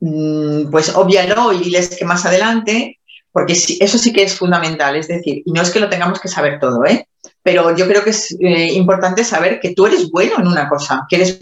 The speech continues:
muy bueno en algo. A mí me dices que vaya a hablar, pues no sé, de física cuántica, y no te puedo contar gran cosa. O sea, eh, sería absurdo, ¿no? El decir, "Bueno, es que como necesito, todos necesitamos hoy en día trabajar,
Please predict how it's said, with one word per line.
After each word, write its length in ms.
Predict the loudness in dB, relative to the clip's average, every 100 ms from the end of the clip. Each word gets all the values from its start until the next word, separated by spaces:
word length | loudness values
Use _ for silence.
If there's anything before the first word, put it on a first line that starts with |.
| 2
muy 120 | 4
bueno 320 | 4 4 2
en 80 | 0
algo. 420 | -2 0 -4 -4 _ _ -4
A 80 | 0
mí 100 | 0
me 80 | 2
dices 280 | 2 0
que 80 | 0
vaya 160 | 2 2
a 20 |
hablar, 260 | 2 0 0
pues 140 | -2
no 100 | -2 0
sé, 320 | 0 0 -6 -20 -20 -14
de 180 | -2 2
física 340 | 4 4 2
cuántica, 540 | 2 2 -2 -4 -6 -6 _ -20 -20 _ _ -12
y 200 | -2 -2
no 100 | 0
te 100 | 2
puedo 200 | 4 4
contar 360 | 4 2 0 -4 -12 -10 0
gran 260 | 0 2
cosa. 460 | 0 0 0 -2 -4
O 100 | -8
sea, 280 | 0 2 2
eh, 60 | 2
sería 280 | 4 4
absurdo, 460 | 0 0 -2 2 2
¿no? 80 | 2
El 100 | 2
decir, 300 | 2 2 2
"Bueno, 160 | 4
es 160 | 4 2
que 100 | -2
como 220 | 0 0
necesito, 580 | 0 -2 -4 -2 0 2
todos 260 | 4 2 2
necesitamos 600 | -2 -4 -4 -4 -4 -6
hoy 80 | -4
en 80 | -2
día 120 | 0
trabajar, 540 | 2 0 0 -2 -2